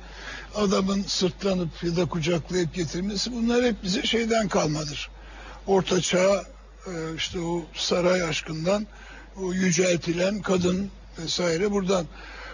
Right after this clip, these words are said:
kalmadır diye anlatıyor. Yani, e, Hristiyanlığın bir böyle bir şeyi de var. Bir de şuna bağlamak istiyorum. E, ben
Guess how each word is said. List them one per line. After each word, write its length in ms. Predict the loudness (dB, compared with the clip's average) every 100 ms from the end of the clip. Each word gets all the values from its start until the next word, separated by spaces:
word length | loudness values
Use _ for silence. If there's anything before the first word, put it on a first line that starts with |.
| -12
kalmadır 640 | 0 2 4 2 2 2 2
diye 140 | 2
anlatıyor. 400 | 4 2 4 4
Yani, 260 | 4 2 0
e, 240 | -4 -4
Hristiyanlığın 1000 | -2 2 2 0 0 2 4 4 4 4
bir 200 | 2 -2 -10 -18 -2
böyle 300 | 4 6 6
bir 200 | 4 -2 -6 -18 -8
şeyi 360 | -2 0 2 2
de 160 | 2
var. 240 | 2 2 -2 -14 -12 -10 -10 -14 -16 -12 -6
Bir 100 | -2
de 140 | 0
şuna 380 | 2 4 4 6
bağlamak 480 | 4 4 2 0 -2
istiyorum. 580 | -4 0 2 2 0 -4 -12 -8
E, 320 | -6 -4 0
ben 300 | 0 2 -2